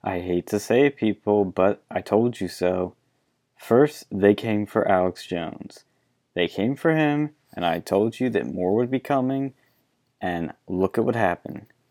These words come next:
Alex Jones, of course, wasn't banned from Twitter of all places, but he was banned from just about everything else. But now Twitter has banned the Proud Boys and their founder and, you know, former vice co-founder,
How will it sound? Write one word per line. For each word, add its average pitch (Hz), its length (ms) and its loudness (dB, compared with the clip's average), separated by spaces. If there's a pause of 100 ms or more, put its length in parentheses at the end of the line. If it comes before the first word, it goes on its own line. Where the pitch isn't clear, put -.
(400)
Alex 95 260 4
Jones, 110 280 0
of 104 160 -6
course, 123 320 0
wasn't 170 260 2
banned 135 220 4
from 110 120 -2
Twitter 196 280 0
of 113 120 -2
all 160 140 4
places, - 600 0
but 151 140 -4
he 160 60 2
was 160 140 -2
banned 151 320 -4
from 123 140 -2
just 101 180 -4
about - 240 0
everything 98 420 -4
else. 92 320 -4 (320)
But - 80 -4
now 135 160 0
Twitter 147 440 2
has 127 360 0 (360)
banned 113 340 0
the 131 80 -2
Proud 143 380 4
Boys 110 380 4
and 113 460 -2 (420)
their 127 180 4
founder 131 580 2
and, 110 320 0
you - 160 -8
know, 110 320 -2
former 127 580 0
vice 127 300 2
co-founder, 113 680 0